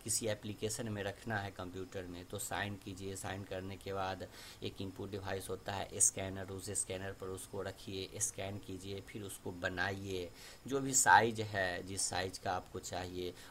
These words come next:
और उसके बाद उस एप्लीकेशन में उसको अटैच कीजिए। जैसे ऑनलाइन हम लोग फॉर्म फिलअप करते हैं, उसमें सिग्नेचर का ज़रूरत होता है, तो सिग्नेचर करने के बाद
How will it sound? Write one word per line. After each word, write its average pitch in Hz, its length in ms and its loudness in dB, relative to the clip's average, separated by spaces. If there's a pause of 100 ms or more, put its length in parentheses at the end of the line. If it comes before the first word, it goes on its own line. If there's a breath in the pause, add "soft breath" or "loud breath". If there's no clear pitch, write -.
और 92 120 2
उसके 101 320 0
बाद 104 240 2
उस 101 160 -2
एप्लीकेशन 98 680 -4
में 98 140 -4
उसको - 260 -6 (160)
अटैच 98 240 -4
कीजिए। 95 340 -6
जैसे 98 320 -2
ऑनलाइन 98 480 -2
हम 98 140 -2
लोग 95 200 -4
फॉर्म 104 260 0
फिलअप 107 380 0
करते 104 320 4
हैं, 104 320 2 (380 loud breath)
उसमें 131 420 6
सिग्नेचर 110 800 6 (280 loud breath)
का 113 120 10
ज़रूरत 107 460 6
होता 104 320 4
है, 95 220 0
तो 107 120 -4
सिग्नेचर 98 500 0
करने 98 380 -2
के 101 180 -2
बाद 95 360 2